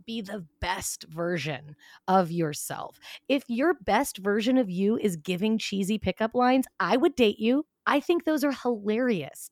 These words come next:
I love puns. I love cheesy shit. I love it. So if that's what you're into, you're gonna find somebody who's into that same thing as you,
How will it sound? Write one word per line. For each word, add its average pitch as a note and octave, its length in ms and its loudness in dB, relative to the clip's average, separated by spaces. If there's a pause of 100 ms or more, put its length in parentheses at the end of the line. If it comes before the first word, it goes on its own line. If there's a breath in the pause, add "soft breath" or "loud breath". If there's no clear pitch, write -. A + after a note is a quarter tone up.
I C4+ 180 6
love A3 720 0
puns. D#3+ 480 -10 (140)
I B3+ 180 -2
love A#3 720 0 (280 loud breath)
cheesy E3+ 480 -4
shit. - 440 -8 (200)
I G#3 120 6
love F#3+ 280 0
it. C#3+ 140 -14 (260)
So B3+ 160 8
if G#3+ 160 2 (100)
that's G#3 320 -2
what C4+ 160 0
you're A3+ 200 0
into, A#3 360 0
you're A#3 240 -2
gonna A#3 240 -2
find G#3 460 -2
somebody F3+ 560 -4
who's E3 260 -6
into F3 340 -8
that D#3 220 -8
same D#3+ 360 -6
thing C#4 260 0
as F3 160 -4
you, D3+ 240 -2